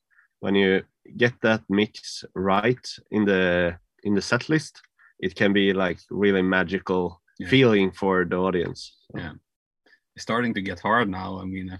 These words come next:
Speaker 2: it's, this is our fourth record, right?
Speaker 1: Yeah.
Speaker 2: Yeah. So it's starting to get hard to, uh, choose songs. Uh,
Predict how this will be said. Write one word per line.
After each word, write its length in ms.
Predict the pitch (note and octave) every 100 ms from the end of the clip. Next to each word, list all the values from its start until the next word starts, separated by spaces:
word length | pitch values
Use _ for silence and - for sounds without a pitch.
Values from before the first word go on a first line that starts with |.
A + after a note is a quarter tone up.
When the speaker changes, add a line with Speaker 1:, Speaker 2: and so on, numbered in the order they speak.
| -
Speaker 2:
it's, 220 | G#2 - _ -
this 100 | A2+
is 180 | A2+ -
our 140 | G2 F2+
fourth 260 | G#2 G2+ -
record, 260 | F#2 F#2
right? 220 | F2 G2+ B2+ _
Speaker 1:
Yeah. 180 | F#2+ E2+ - _ -
Speaker 2:
Yeah. 220 | F#2 F2+ -
So 200 | - C#2+
it's 80 | -
starting 300 | A2+ A#2+ B2
to 60 | G2+
get 180 | G2 -
hard 320 | G#2 A2 -
to, 100 | F#2
uh, 380 | F2+ F#2 F#2+ F#2+ _
choose 240 | G#2+ G2+ -
songs. 520 | G#2 G#2+ F#2+ - - _ _ _ _ _
Uh, 200 | - -